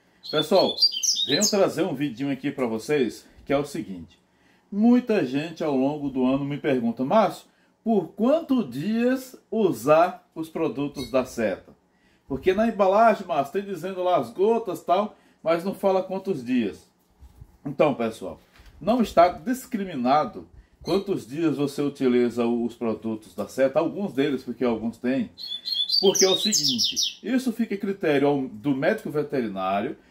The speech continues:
e fica também a critério da necessidade da ave,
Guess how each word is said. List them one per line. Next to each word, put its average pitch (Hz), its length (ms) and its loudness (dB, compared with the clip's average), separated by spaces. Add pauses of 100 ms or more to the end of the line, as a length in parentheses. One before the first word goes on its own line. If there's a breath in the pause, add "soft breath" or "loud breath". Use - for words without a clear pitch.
(180 soft breath)
e 208 140 2
fica 247 340 -2
também 214 220 -4
a 208 80 0
critério 180 600 2
da 170 360 2
necessidade 190 1080 -2
da 139 360 4
ave, 90 140 -8